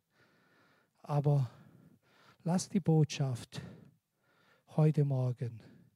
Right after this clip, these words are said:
wirklich vor unsere inneren Augen kommen. Jesus ging nicht nur nach Jerusalem hinein, um gefeiert zu werden.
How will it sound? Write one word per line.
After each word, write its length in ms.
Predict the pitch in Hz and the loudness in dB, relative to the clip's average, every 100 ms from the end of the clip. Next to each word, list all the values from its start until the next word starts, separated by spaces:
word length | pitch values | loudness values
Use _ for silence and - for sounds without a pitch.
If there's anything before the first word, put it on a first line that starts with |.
| _ _ _ _ _ _ _ | _ _ _ _ _ _ _
wirklich 380 | - 156 156 139 | 0 2 2 -2
vor 180 | - 139 | -2 -4
unsere 280 | 131 131 - | -4 -6 -6
inneren 500 | 226 214 226 196 196 | -2 0 2 0 0
Augen 420 | 175 143 143 131 | 0 2 2 -2
kommen. 420 | 123 - 117 104 101 _ _ _ _ _ _ _ | -8 -8 -8 -10 -20 _ _ _ _ _ _ _
Jesus 420 | - 156 147 160 | 0 2 4 0
ging 200 | - 156 | 0 -2
nicht 340 | 156 180 - - | 0 -2 -4 -4
nur 340 | 139 127 117 - - | -2 0 -4 -8 -8
nach 160 | 143 123 | -6 -4
Jerusalem 580 | 139 135 151 143 135 123 | -4 -2 -2 -2 -4 -6
hinein, 640 | 123 117 117 117 123 131 _ _ _ _ _ _ _ _ _ _ _ - | -8 -10 -10 -10 -10 -12 _ _ _ _ _ _ _ _ _ _ _ -6
um 140 | 160 | -4
gefeiert 520 | 135 139 135 123 120 - | -2 -2 -4 -4 -6 -6
zu 180 | 127 98 | -10 -10
werden. 340 | 95 92 - | -14 -16 -20